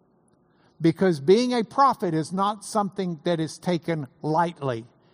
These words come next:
It's something very significant. For us, it's very common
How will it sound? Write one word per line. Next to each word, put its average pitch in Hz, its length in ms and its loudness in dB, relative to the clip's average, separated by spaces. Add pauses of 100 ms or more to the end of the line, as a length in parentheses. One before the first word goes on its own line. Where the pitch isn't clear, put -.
(100)
It's 180 200 -2
something 160 460 -4
very 175 460 -2
significant. 147 720 -6 (2250)
For 247 320 2
us, 208 720 2 (960)
it's 220 220 -2
very 214 640 4
common 160 720 -4